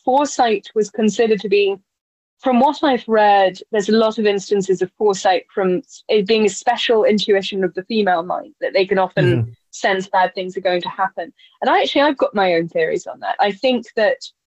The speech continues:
Speaker 1: I do think there is some truth in that if you are part of a, if for years and years you've been denied some powers, you're going to find your powers in another way. And I think it's nurture. People say, "Oh, women are better at this, that, and the other."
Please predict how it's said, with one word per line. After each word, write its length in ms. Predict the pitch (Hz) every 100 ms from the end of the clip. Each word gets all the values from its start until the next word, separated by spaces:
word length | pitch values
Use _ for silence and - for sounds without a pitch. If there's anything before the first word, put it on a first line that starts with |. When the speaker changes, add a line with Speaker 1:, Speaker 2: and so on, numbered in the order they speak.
| _ _ _ _ _ _ _ _ _ - _ _ _ 240
Speaker 1:
I 140 | 240
do 180 | 277 320
think 180 | 349 247
there 220 | 240 226
is 160 | 240 -
some 260 | 240 220
truth 400 | 214 - 269 220 208
in 140 | 202
that 160 | 190 190
if 220 | 247 -
you 160 | 240 220
are 140 | 208
part 240 | 233 220 196
of 80 |
a, 100 | 190 185 - - -
if 180 | 285 -
for 100 | 254
years 300 | 233 214 208
and 100 | 202
years 420 | 180 160 - -
you've 200 | 220 196
been 160 | 202
denied 400 | 196 196 185 185
some 240 | - 180 175
powers, 560 | 202 190 190 - 247 -
you're 160 | 220
going 200 | 220 220
to 40 | 190
find 260 | - 214 196
your 80 | 190
powers 300 | 190 180 180
in 60 |
another 260 | 180 180 180
way. 340 | 185 - - 226 _ _ _ -
And 100 | 226
I 140 | 262
think 240 | 277 240 214
it's 160 | 202
nurture. 520 | 220 226 214 - 156 - 254
People 240 | 262 254
say, 260 | - 208 190
"Oh, 160 | 220
women 280 | 208 208 196
are 60 | 185
better 300 | 202 - 185
at 120 | 165 _ _ _
this, 160 | 190 180
that, 160 | - -
and 80 |
the 80 | 175
other." 260 | 190 -